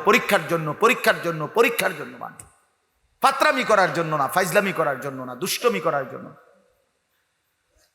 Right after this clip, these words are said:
বান্দা খামখেয়ালি করার জন্য বানাই নাই, আমি একটা পিঁপড়াও বেহুদা বানাই নাই। এত সুন্দর মানুষ তোমারে কেন বেহুদা বানাবো?"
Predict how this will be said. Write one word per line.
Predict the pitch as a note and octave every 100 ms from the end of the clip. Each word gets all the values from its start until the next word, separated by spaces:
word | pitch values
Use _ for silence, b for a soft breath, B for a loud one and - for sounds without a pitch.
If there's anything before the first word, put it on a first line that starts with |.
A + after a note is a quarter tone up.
| _ _ _
বান্দা | F#3 C4 C4+
খামখেয়ালি | C#4+ C4+ D4+ - F4 F4+
করার | D4+ D4+ C#4+
জন্য | A#3+ B3+
বানাই | B3 A3 A3+ A3
নাই, | G3+ C#4 E4 A#3
আমি | F#3+ A3
একটা | G#3+ -
পিঁপড়াও | G3 - D#4+ - C#4+ B3+
বেহুদা | A#3 G#3+ G3 F#3+
বানাই | F#3 F#3 E3+
নাই। | E3 D3+
এত | - -
সুন্দর | F#3+ A#3+ G#3+ F#3
মানুষ | D#3+ E3+ A#3+ -
তোমারে | F#3+ F3 D#3
কেন | F3+ G#3+
বেহুদা | F3 D3+ D3
বানাবো?" | C3+ A#2 -